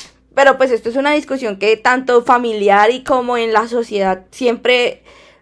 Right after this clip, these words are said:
nos ha tendido a dividir, y lo más importante es escuchar y no juzgar a quienes piensan diferentes a nosotros para tratar de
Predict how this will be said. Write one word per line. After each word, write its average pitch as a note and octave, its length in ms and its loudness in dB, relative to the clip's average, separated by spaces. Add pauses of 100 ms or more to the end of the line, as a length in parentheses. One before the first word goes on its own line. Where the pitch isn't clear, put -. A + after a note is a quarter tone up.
nos C#4 260 2
ha A3 200 4
tendido C4 720 2
a C#4 180 6
dividir, C4+ 600 -2
y C4+ 340 -2
lo A#3+ 140 0
más A3 160 2
importante A#3 540 -2
es A3+ 80 -2
escuchar B3 600 2
y C4+ 260 -4
no A3 260 0
juzgar G3+ 500 4
a B3 140 2
quienes B3+ 300 -6
piensan G3+ 340 -6
diferentes G#3 500 -4
a A3 80 -2
nosotros G#3+ 560 -2 (480)
para C4 220 8
tratar B3+ 400 2
de A3+ 480 2